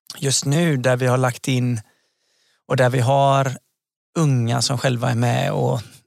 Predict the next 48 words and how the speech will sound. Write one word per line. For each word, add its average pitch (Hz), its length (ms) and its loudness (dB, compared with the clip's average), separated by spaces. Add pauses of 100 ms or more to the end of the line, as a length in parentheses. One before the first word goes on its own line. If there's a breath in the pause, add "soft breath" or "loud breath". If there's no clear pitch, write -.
(120)
sätter 147 720 -4
den 135 160 -2
här, 123 340 -2
eh, 135 280 -4 (640)
utbildningen 127 420 -4
som 139 100 -4
vi 131 60 -2
ska 127 140 -4
hålla. 127 340 -2 (580 loud breath)
Och 143 140 -2
det 131 560 0 (160)
de 123 220 0
säger 120 560 0
hela 123 340 -2
tiden 123 300 -4
är 123 80 0
att, 120 100 -4
ja, 120 60 -2
men 120 160 2
vi 123 100 0
måste 135 400 0
ha 120 200 4
roligt, 135 480 -2
alltså 123 200 -4
det 127 120 -2
måste 139 380 0
bli 117 220 -4
kul, 160 580 0
vi 143 100 0
måste 131 260 0
lägga 120 280 0
in 120 140 0
roliga 123 280 0
grejer. 123 180 0
Och 135 80 0
du, 127 140 -2
du 139 160 -2
har 143 100 4
ju 135 60 2
sagt - 240 -2
det 123 80 0
här 120 100 2
innan 123 280 0
också 139 520 2
i 135 100 0
flera 139 280 0
olika 131 260 -2
sammanhang. 123 500 -2